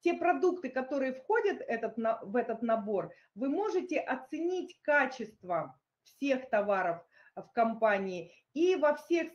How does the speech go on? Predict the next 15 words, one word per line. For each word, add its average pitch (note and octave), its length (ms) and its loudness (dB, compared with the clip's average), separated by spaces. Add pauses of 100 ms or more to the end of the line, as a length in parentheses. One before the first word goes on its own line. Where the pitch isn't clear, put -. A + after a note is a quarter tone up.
сферах A#3+ 400 0
жизни D4+ 400 0
попробовать. A3 840 -2
Да, D#4 220 2
вы D4 140 -2
видели, A3 400 -4
что G#3+ 280 -4
это G3+ 360 -4
и F4+ 240 0
витамины, D#4 920 0 (300)
и D4 200 -2
продукты D4+ 600 -2
питания, C4+ 840 0
м, A3+ 560 -6
коктейль, C4 760 -2